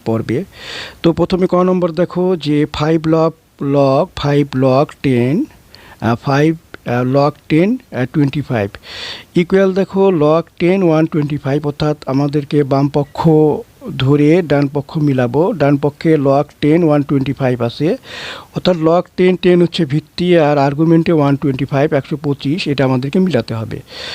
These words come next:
তাহলে আমরা এখানে যে কাজটা প্রথমে করব যেটা, সেটা দেখো যে এখানে ফাইভটা দেখতে পাচ্ছ লগের আগে এই প্রথম সংখ্যায়, যে দে-, এই ফাইভটা আর্গুমেন্টের উপর পাওয়ার হয়ে যাবে। তোমরা সূত্র অনুযায়ী জানো যে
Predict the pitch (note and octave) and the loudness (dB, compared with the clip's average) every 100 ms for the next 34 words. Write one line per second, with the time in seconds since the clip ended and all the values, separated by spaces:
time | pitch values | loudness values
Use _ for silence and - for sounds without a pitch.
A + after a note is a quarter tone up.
0 | - - - E3 F#3+ F3+ F3 F#3 D#3+ F3 | -16 -4 0 2 4 2 2 0 0 -2
1 | F3 E3+ D#3+ D3+ - F3 D#3+ E3 F3+ E3+ | -2 -2 -2 -4 -2 -6 -4 -2 2 2
2 | D#3+ D#3+ D3+ D3+ D3+ C#3+ C#3 D#3 C3+ - | 2 0 0 0 0 0 0 0 0 -4
3 | C#3+ D3 B2+ - C#3+ B2+ A#2+ A#2+ A2+ C#3+ | -2 0 0 -2 -4 -4 -2 -2 -2 -2
4 | A3 - - - - - - - B2 C3 | -6 -14 -20 -18 -18 -18 -20 -8 -4 0
5 | D#3 E3 F3 G3+ A3 _ _ - - - | 4 4 4 0 -8 _ _ -20 -20 -20
6 | - - - - D#3+ F3+ - F3 D#3+ - | -20 -16 -6 0 0 -2 -4 -2 -2 -2
7 | C3+ C#3 F#3+ E3 C#3 C#3 C3+ B2+ D3 G#3 | -2 -2 0 2 2 2 0 0 -2 -2
8 | C#4+ C#3 C3 B2+ - C#3 D#3+ D3 D3+ C3+ | -2 -2 -2 -4 -4 -4 -4 -4 -2 0
9 | C#3+ D#3+ C3 B2+ B2 C3 - D3 D3 C#3 | 0 0 -2 -4 -6 -8 -2 0 0 -2
10 | - E3+ F#3 - G3+ D3+ C#3+ - - D3 | -2 0 -2 0 2 2 0 -6 -4 -2
11 | C#3+ F3+ F3 F3 E3 F3 - D3 C3+ B2+ | 0 0 2 0 -2 -4 0 0 0 -2
12 | A#2+ B2 D3+ F3 D#3+ D#3 - - E3 D#3+ | -6 -6 -6 -6 -2 -2 -4 -2 2 4
13 | D3 C#3 C3+ B2 B2 C3+ G#3 - - - | 4 2 2 0 0 0 -2 -6 -18 -20
14 | - B2+ B2+ C3+ C3 C3+ | -10 -4 0 2 2 0